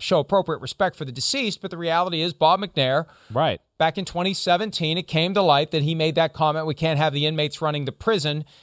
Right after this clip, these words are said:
Speaker 1: in reference to the ongoing national anthem controversy and the efforts by the players to have,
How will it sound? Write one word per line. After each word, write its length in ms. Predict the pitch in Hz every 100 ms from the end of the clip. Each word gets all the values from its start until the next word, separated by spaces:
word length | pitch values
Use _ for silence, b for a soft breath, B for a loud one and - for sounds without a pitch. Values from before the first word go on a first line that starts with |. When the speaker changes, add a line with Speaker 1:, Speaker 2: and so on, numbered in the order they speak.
| b
Speaker 1:
in 140 | 156 147
reference 380 | 160 165 151
to 60 | 165
the 100 | 147
ongoing 380 | 151 143 147 143
national 380 | 151 143 139 147
anthem 300 | 190 180 151
controversy 720 | 143 131 127 127 127 - 160
and 180 | 160 143
the 120 | 147
efforts 340 | 165 - 156
by 320 | - 147 139 120 b -
the 80 | 139
players 420 | - 190 170 147
to 120 | 151
have, 340 | 131 147 139